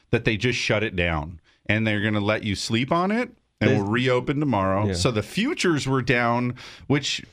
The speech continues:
Speaker 1: ultimately suggests that as soon as the market happens, this is the sell-off that's going to occur.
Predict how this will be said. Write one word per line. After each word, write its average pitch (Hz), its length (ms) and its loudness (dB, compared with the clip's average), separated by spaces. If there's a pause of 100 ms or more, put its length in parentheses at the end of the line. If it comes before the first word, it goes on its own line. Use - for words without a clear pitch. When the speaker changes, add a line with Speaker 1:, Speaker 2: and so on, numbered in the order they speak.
Speaker 1:
ultimately 156 600 0
suggests 107 440 0
that 117 140 2
as 110 120 -2
soon 175 200 0
as 143 120 -2
the 135 80 0
market 120 320 0
happens, 95 500 0
this 117 220 -2
is 90 120 -4
the 87 100 0
sell-off 90 500 -2
that's - 220 -2
going 87 280 0
to 80 120 0
occur. 69 360 -6